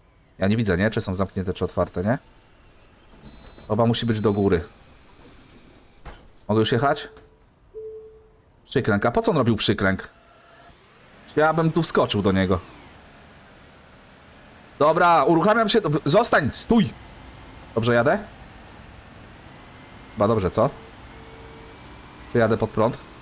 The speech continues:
Nie wiem, miałem i tak na tą samą drogę wyjechać, więc i z nimi. Zostawiłem pasażera, bo tam był pierwszy przystanek. Dobra, słuchajcie, ale kończymy. Dobra, a, a mogę zrobić taki manewr? Patrzcie, pac.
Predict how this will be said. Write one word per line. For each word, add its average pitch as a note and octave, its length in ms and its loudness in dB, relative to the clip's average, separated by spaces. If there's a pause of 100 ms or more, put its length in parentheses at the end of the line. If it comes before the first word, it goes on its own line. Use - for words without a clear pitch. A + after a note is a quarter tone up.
(840)
Nie G3+ 140 4
wiem, B2+ 200 4
miałem D3+ 200 2
i D3+ 40 0
tak D#3 160 -2
na D3+ 60 0
tą D3 120 -2
samą C#3 180 0
drogę G#2 200 2
wyjechać, F#2+ 280 0
więc - 360 -6 (520)
i A2+ 80 0
z A2 80 -4
nimi. F2+ 220 2 (2000)
Zostawiłem B2+ 440 0
pasażera, A2+ 460 2
bo G2+ 100 0
tam G#2+ 120 0
był G#2 100 0
pierwszy G#2+ 200 -2
przystanek. G2+ 300 -6 (180)
Dobra, A3 260 2
słuchajcie, E3+ 340 0
ale E3 120 2
kończymy. B2 460 0 (800)
Dobra, C3+ 220 2
a, C3+ 140 2
a D3 80 0
mogę A#3+ 200 2
zrobić G3 300 2
taki C#3+ 220 0
manewr? A2+ 320 2
Patrzcie, F#2 340 -2
pac. C3 580 0